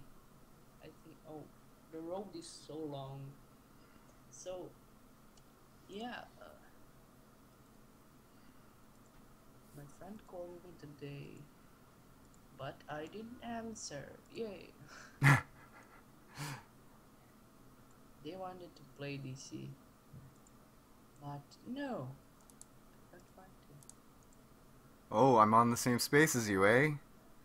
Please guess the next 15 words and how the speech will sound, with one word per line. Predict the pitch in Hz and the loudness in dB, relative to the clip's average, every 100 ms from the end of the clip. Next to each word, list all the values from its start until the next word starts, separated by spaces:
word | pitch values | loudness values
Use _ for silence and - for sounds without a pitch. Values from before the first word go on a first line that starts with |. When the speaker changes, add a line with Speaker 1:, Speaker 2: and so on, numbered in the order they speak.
| - - - - - - - - | -20 -20 -20 -20 -20 -20 -20 -14
Speaker 1:
No, | 269 285 285 269 254 233 - | -8 -6 -6 -8 -12 -12 -10
I | 139 143 135 | -8 -8 -4
got | 139 143 | -4 -4
a | |
grenade. | 160 190 208 233 233 202 208 - - - | -6 -6 -6 -6 -6 -6 -10 -14 -16 0
Speaker 2:
Do | 113 | 8
you | |
have | 107 101 | 10 10
a | 113 113 113 110 113 | 8 8 8 8 6
shield | - 165 160 123 | 4 8 8 10
by | 110 | 8
chance? | 107 107 107 127 - - - - - - - - - - - - - - - | 8 4 4 4 2 -4 -8 -16 -16 -16 -16 -18 -20 -20 -20 -20 -20 -20 -8
Speaker 1:
Oh, | 185 139 131 | -8 -8 -6
yeah. | 143 190 - - - - - - - - - - - - - - - - - - - - - - - - - - - - - - - - - - - - - - - - - - - - | -6 -6 -10 -16 -20 -20 -20 -20 -20 -20 -20 -20 -20 -20 -20 -18 -18 -18 -20 -20 -20 -20 -20 -20 -20 -20 -20 -20 -20 -20 -20 -20 -20 -20 -20 -20 -20 -20 -20 -20 -20 -20 -20 -20 -20 -18
So, | - 190 185 | -8 -6 -6